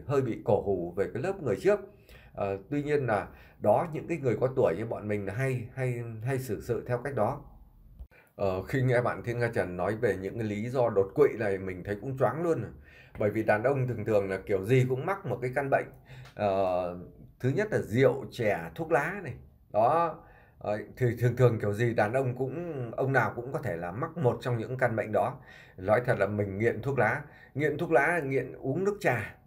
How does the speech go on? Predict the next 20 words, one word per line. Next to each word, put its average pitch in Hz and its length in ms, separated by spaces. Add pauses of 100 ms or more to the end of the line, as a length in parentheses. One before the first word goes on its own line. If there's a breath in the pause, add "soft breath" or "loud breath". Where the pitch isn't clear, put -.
ờ, 107 340
nước 160 180
trà 117 160
ngoài 95 200
Bắc. 165 160 (380 loud breath)
Buổi 123 220
sáng 165 380
là 131 140
mình 113 220
không 202 200
ăn 185 160
uống 170 140
cái 214 80
gì 131 180
cả. 76 240
Bao 131 140
giờ 120 180
cũng 101 100
thế 117 120
là 131 140